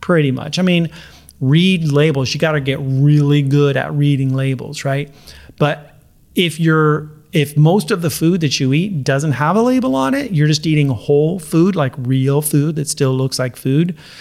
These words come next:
It's not ground up. It's not emulsified. It's not ultra processed. It's just, like, a strawberry, a egg, a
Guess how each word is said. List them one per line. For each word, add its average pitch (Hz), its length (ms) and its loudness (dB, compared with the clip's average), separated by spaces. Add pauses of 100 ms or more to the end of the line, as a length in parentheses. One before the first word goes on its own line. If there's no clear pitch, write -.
(100)
It's - 160 -8
not 143 300 0
ground 139 480 0
up. 147 340 0
It's - 180 -6
not 135 200 -2
emulsified. 156 1040 2
It's 151 180 -6
not 135 420 -4
ultra 160 320 0
processed. 156 760 0
It's - 160 -8
just, - 500 -2
like, 135 380 -2 (720)
a 135 420 0 (640)
strawberry, 131 840 -2 (480)
a 135 440 -2 (360)
egg, 135 400 -2 (240)
a 135 340 0